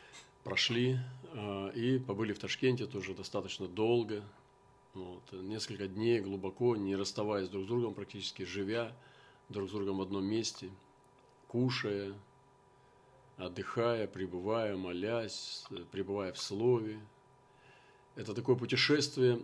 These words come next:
такое мистическое путешествие Духа – с братьями и сестрами, потому что ты соединяешься с Духами в танце, <clears throat> не проводишь с ними время. Мы не просто с вами встречаемся друг с другом в комнатах, в помещениях или за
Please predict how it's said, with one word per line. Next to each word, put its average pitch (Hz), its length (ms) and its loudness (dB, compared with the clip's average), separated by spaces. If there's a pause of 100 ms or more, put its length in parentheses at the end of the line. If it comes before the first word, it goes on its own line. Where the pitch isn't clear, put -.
такое 107 220 0
мистическое 123 500 0
путешествие 117 560 0
Духа – 117 460 -2 (960)
с 98 100 -6
братьями 127 400 8
и 117 40 2
сестрами, 139 420 4
потому 104 220 0
что 104 160 -4
ты 127 100 6
соединяешься 120 560 6
с 104 60 -2
Духами 120 360 2
в - 80 -4
танце, 135 480 2 (380)
<clears throat> - 340 -12
не 165 460 8
проводишь 117 420 6
с - 40 0
ними 113 160 4
время. 117 280 6
Мы 104 140 4
не 123 80 4
просто 151 260 2
с - 100 0
вами 123 360 6 (560)
встречаемся 123 600 2
друг 107 180 -4
с 107 40 -4
другом 113 280 4
в - 60 -10
комнатах, 123 580 2 (1300)
в - 180 -2
помещениях 117 720 6
или 101 180 0
за 95 340 -2